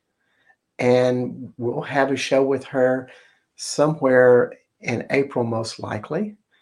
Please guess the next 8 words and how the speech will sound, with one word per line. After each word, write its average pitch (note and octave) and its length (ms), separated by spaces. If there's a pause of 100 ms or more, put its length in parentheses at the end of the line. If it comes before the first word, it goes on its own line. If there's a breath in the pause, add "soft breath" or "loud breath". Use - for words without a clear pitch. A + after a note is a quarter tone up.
(340)
talking D#3+ 360
about D3 380
the C3 360
ley B2+ 260
lines B2+ 520
and A2 220
the G#2+ 60
magical D3 840